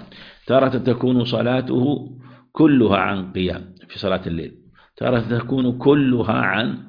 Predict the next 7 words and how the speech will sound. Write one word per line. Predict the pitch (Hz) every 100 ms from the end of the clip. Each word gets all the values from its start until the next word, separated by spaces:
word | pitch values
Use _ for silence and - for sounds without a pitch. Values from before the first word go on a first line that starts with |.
| - - - _ _
قعود | 110 107 117 - -
عليه | 92 87 87
الصلاة | 85 95
والسلام، | 92 - - 80 69 - - - _
وتارة | - 104 135 143 127 127 127 98
يصلي | 92 - 123 135 123 117 107 92 - - - - _ - _ _ _ _
قاعدا | 107 127 127 135 143 143 - -